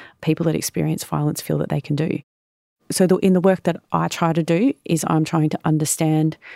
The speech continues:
what are the trajectories, what are the constellation of factors that people experience in the lead up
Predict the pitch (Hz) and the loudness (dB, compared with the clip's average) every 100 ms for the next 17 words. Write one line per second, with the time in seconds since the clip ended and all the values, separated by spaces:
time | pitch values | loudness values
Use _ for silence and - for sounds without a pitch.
0 | - - - _ - - 165 156 165 - | -20 -20 -20 _ -10 -2 0 0 -2 -2
1 | 160 - - 180 175 170 - - _ - | -2 -2 0 2 2 2 -2 -6 _ -4
2 | 160 170 160 156 151 151 147 _ _ - | 0 2 2 2 0 0 -2 _ _ -2
3 | 185 - 165 160 170 - 175 170 170 - | 0 0 0 0 0 2 2 2 -2 -2
4 | 175 - - 165 - 170 147 165 - 165 | -2 0 -2 -2 0 0 2 -2 0 0
5 | 170 170 - 165 156 160 160 160 156 156 | 2 0 -2 0 2 2 2 0 2 2
6 | 156 160 - | 2 0 -2